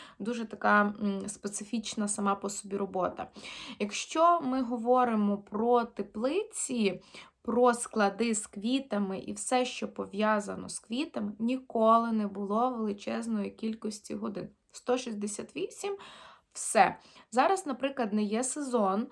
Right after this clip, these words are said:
і зараз дуже мало роботи. Зараз, е, сьогодні двадцять друге лютого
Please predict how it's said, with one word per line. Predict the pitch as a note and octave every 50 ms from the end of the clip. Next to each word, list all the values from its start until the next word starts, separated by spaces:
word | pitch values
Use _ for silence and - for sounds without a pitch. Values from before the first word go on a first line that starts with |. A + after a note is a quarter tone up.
| - _ -
і | - G3+
зараз | A3 C4 C#4 D4+ D4
дуже | B3 B3+ D4+ D4+ C#4+ A3+ A#3+
мало | A3+ A3 G#3 G3 F3+ F3+ F3+ F3+
роботи. | F#3 F3+ F3+ F3 F3 E3+ - - F3+
Зараз, | G3 A3 C4+ E4+ F4 E4 D4 - - - - -
е, | G3+ F#3+ F#3+ F#3+ G3
сьогодні | - - A3 G3+ A#3 A#3+ A#3+ A3+
двадцять | G3+ F#3+ G3+ A3 G#3 G#3 - G#3 G3
друге | G3+ G3+ A3 G#3 G3 G#3
лютого | G3 G#3 B3 B3 - A3+ A3 G3+ A3 G3+ F#3+ G3+